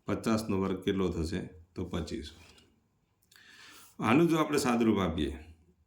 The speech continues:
તો આનું સાદુરૂપ કેટલું થશે? આને બે વડે ભાગો,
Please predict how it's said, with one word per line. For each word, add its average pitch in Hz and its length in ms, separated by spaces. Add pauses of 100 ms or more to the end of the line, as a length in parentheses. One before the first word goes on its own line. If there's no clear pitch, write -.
(640)
તો 107 80
આનું 110 180
સાદુરૂપ 110 360
કેટલું 113 300
થશે? 120 160 (760)
આને 95 160
બે 98 160
વડે 92 240
ભાગો, 101 560